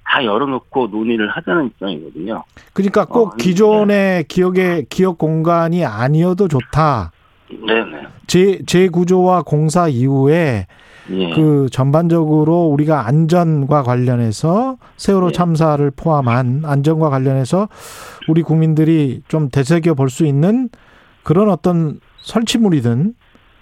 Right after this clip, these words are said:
Speaker 1: 예.
Speaker 2: 무엇이든 간에 있었으면 좋겠다. 그걸 좀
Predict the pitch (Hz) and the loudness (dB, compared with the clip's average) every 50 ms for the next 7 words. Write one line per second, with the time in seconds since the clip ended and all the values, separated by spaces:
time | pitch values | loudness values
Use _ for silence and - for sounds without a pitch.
0 | _ _ - - 107 95 92 - 147 165 202 220 220 190 - 202 180 185 180 175 | _ _ -6 -4 -2 0 2 2 4 4 4 4 2 2 0 -2 0 0 0 0
1 | 170 165 151 139 127 127 127 127 131 160 185 214 196 - - _ - 147 139 - | 0 0 0 0 0 0 0 0 0 0 0 -2 -4 -6 -8 _ -4 -2 0 0
2 | 196 - 233 240 180 147 123 - 147 - - 156 135 - - 156 180 208 226 202 | 0 0 0 0 0 0 0 -2 -2 0 0 -2 -2 0 0 2 4 4 4 4
3 | 185 185 190 185 | 2 2 2 0